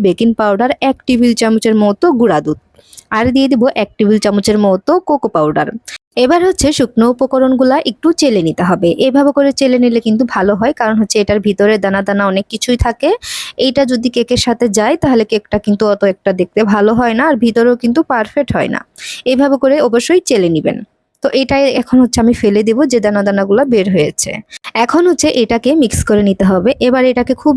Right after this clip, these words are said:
বেশি ফিটাফিটি করতে হবে না, সুন্দর করে আস্তে আস্তে করে মিক্স করে নিলেই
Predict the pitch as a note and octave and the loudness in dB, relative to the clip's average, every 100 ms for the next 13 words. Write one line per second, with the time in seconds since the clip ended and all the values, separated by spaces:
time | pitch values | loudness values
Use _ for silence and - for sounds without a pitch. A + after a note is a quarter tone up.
0 | C#4 C4+ C#4+ B3+ A3+ A3 G#3 G3+ G3 G3 | 0 0 -2 -2 -2 -2 -2 -2 -2 0
1 | G#3 G3+ F#3+ G3 C4 - D4+ D4+ D4 C#4 | 0 0 0 0 -2 0 2 2 2 2
2 | C4 E4 A#3+ - A3+ - A3 A3 D4+ A#3 | 2 0 -2 -2 -4 -2 -2 2 2 2
3 | - - A#3 A#3 A3 A3 | -2 -2 0 2 2 0